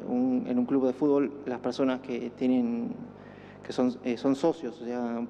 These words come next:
tienen una mensualidad y pagan para pertenecer a, para aportar al, al club. Es más, más o menos la lógica esa.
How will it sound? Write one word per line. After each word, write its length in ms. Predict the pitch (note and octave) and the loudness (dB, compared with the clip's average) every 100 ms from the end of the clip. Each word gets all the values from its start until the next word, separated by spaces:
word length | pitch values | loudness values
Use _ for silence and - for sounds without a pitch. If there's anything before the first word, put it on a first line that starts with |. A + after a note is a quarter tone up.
| - | -4
tienen 300 | C#3+ C3 B2+ | 2 4 4
una 260 | B2+ B2+ C3 | 4 4 4
mensualidad 600 | B2+ B2+ C3 C3+ D#3 E3 | 2 2 2 4 4 4
y 60 | |
pagan 340 | D3+ C#3+ D#3 C#3+ | 2 2 2 0
para 340 | B2+ A#2+ A#2+ A2+ | -2 0 -2 -4
pertenecer 540 | A#2 A#2+ A#2+ A2+ C3 | -6 -4 -6 0 0
a, 120 | A#2+ A#2 - - - - - - - - - | 0 -2 -10 -16 -16 -18 -18 -18 -18 -18 -2
para 160 | C3 A#2+ | 2 2
aportar 480 | B2 B2+ - D3 | 2 0 2 -2
al, 480 | B2 A#2 A#2 A#2 A#2+ A#2 | -2 -6 -8 -10 -12 -10
al 160 | A#2 | -10
club. 240 | A2 C3+ - - - - - - - | -2 -2 -2 -6 -18 -20 -20 -20 -4
Es 200 | C#3 - - - G#2 | -4 -4 -12 -16 -8
más, 280 | - C3 - | -2 -2 -2
más 260 | C3 C3 C#3 | -4 -4 0
o 60 | |
menos 160 | C3 C3 | 2 2
la 80 | C3 | 4
lógica 420 | C#3+ D3 - D3 | 2 0 0 0
esa. 260 | D#3 F3+ | 0 -4